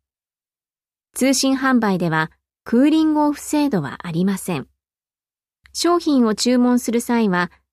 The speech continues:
定期購入が条件となっていないか、支払う総額がいくらか、解約・返品できるか、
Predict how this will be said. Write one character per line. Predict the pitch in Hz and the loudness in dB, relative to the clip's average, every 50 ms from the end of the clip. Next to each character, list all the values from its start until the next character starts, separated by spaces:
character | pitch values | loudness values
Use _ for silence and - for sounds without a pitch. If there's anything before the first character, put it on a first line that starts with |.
| _ - | _ -4
定 | - 247 285 294 285 | -2 0 0 0 -2
期 | - - | -4 -8
購 | - - 277 277 277 | -6 -2 0 2 2
入 | 240 233 220 208 | 2 2 2 2
が | 185 190 190 | 0 0 -2
条 | 165 - 185 208 233 | -2 0 0 0 0
件 | 247 - 277 277 262 | 0 0 -2 -2 0
と | 262 208 | 0 0
な | 196 208 214 208 | -2 0 -2 -4
っ | |
て | _ - 180 | _ -4 -2
い | 180 175 180 | 0 0 0
な | 185 202 202 | 0 0 0
い | 196 175 | -2 -4
か、 | - - 165 160 156 - - _ _ _ _ _ - | -4 -4 -4 -4 -4 -6 -12 _ _ _ _ _ -12
支 | - - 190 | -6 -4 -2
払 | 202 202 294 302 320 330 320 302 | -2 -2 0 0 0 2 2 2
う | 226 | 0
総 | - - - 208 220 233 240 | -2 -2 -2 0 2 2 2
額 | 214 233 226 - 226 208 | 0 -2 -2 -2 -2 0
が | 196 190 185 - _ | 0 0 -2 -2 _
い | - 233 254 | -2 -2 -2
く | - - 285 | 0 0 0
ら | 196 156 160 - | 0 -2 -4 -8
か、 | - 135 - - _ _ _ _ _ _ _ _ _ _ | -8 -8 -8 -8 _ _ _ _ _ _ _ _ _ _
解 | - 226 214 220 220 208 | -4 -2 0 2 2 2
約・ | 208 208 202 - - 196 190 - | 2 0 -2 -4 -2 -2 0 0
返 | 180 - - 208 254 294 311 - | -2 -2 -2 0 0 0 0 0
品 | 277 285 285 269 233 | 0 0 2 2 2
で | 190 180 175 | 0 -2 -2
き | - - 233 | -2 -2 0
る | 220 202 | 0 -2
か、 | - - 143 - - | -4 -6 -8 -10 -10